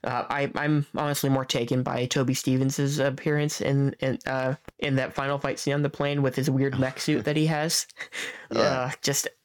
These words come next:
Speaker 1: just there's so much about this movie. Like, when I was doing my big tweet thread through these movies, I took, I took a lot of pictures on my screen, and, uh, I had a lot from this movie because it's just so much.
Speaker 2: Oh,
Speaker 1: Like,
Speaker 2: yeah.
Speaker 1: there's so much stuff that even with context makes no sense and it's ridiculous. But again, like I said,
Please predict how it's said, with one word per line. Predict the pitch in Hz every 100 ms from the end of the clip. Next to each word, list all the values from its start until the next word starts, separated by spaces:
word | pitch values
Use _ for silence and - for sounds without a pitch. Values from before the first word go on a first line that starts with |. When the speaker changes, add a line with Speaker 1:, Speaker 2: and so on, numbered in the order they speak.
| -
Speaker 1:
just | - 156
there's | 170 -
so | 202
much | 175
about | 151 135
this | 131
movie. | 131 120 123
Like, | 120 117 - - -
when | 151 143
I |
was | 147 143 - -
doing | 151
my | 147
big | 131 139 131
tweet | - 135 -
thread | 120 117
through | 127
these | - -
movies, | 123 123 120
I | 131
took, | 131 147 -
I | 131
took | 156 135
a |
lot | 131 123
of |
pictures | - 143 135
on | 123
my | 120
screen, | - 131 120 123
and, | - 127 123 139 -
uh, | 123 123 - - - -
I | 147
had | 139 147
a | 135
lot | 127 -
from | 131 123
this | 120
movie | 123 - 151
because | - 117 -
it's | 120
just | - 135 - -
so | - - 139
much. | 151 - - - - - _ -
Speaker 2:
Oh, |
Speaker 1:
Like, | 123
Speaker 2:
yeah. | - - -
Speaker 1:
there's | 139
so | - 170
much | 156
stuff | - - 117 -
that | 123 120
even | - 151 156
with | 131 131
context | - 123 113 120 - -
makes | 123 -
no | 127
sense | 127 123 120 -
and | 120
it's | 123
ridiculous. | 127 127 - - - -
But | - -
again, | 151 170 127
like | 127 135
I |
said, | 143 123 135